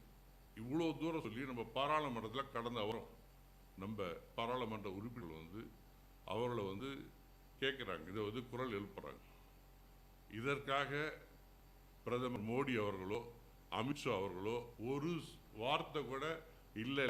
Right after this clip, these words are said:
நீங்க சமாதானமா இருங்க, நம்ம வந்து பேச்சு தீர்த்துக்கலாம்," எந்த ஒரு வழிமுறையான வார்த்தைகளையோ, நம்மள வந்து சமாதானப்படுத்துகிற எந்த ஒரு செயல்பாட்டிலுமே அவங்க இல்ல. அதற்கு பதிலாக ஒரு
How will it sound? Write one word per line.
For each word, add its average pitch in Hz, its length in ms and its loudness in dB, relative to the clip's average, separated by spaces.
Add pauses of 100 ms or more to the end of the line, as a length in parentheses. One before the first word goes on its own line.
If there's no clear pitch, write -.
(280)
நீங்க 107 300 0
சமாதானமா 127 720 2
இருங்க, 104 240 -2
நம்ம 104 240 -4
வந்து 117 140 -4
பேச்சு 127 380 -4
தீர்த்துக்கலாம்," 113 560 -6
எந்த 156 300 -4
ஒரு 151 160 0
வழிமுறையான 131 760 -2
வார்த்தைகளையோ, 123 720 -2
நம்மள 107 360 -2
வந்து 120 260 -4 (580)
சமாதானப்படுத்துகிற 123 1120 4
எந்த 147 200 4
ஒரு 104 220 2 (260)
செயல்பாட்டிலுமே 127 800 -2
அவங்க 92 320 -4
இல்ல. 85 160 -12 (880)
அதற்கு 139 400 0
பதிலாக 113 460 0 (1500)
ஒரு 107 200 0